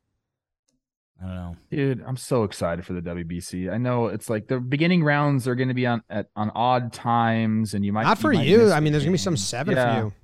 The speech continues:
Speaker 2: But this tournament, if we get the matchups that we wanna get, I think is gonna be some of the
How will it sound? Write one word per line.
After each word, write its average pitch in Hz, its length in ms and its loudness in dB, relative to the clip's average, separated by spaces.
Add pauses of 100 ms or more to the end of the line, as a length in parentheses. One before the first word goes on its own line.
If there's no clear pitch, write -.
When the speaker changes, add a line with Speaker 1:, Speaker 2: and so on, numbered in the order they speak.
(1120)
Speaker 2:
But 135 320 0
this 170 300 2
tournament, 127 580 0
if 123 180 -2
we 139 140 2
get 123 340 -2
the 127 80 0
matchups 107 580 0
that 110 80 -2
we 104 100 0
wanna 98 280 0
get, 87 320 -4
I 104 80 -4
think 101 240 -6
is 87 80 -8
gonna 90 180 -4
be 85 200 -6
some 98 240 -2
of 92 40 0
the 85 140 -2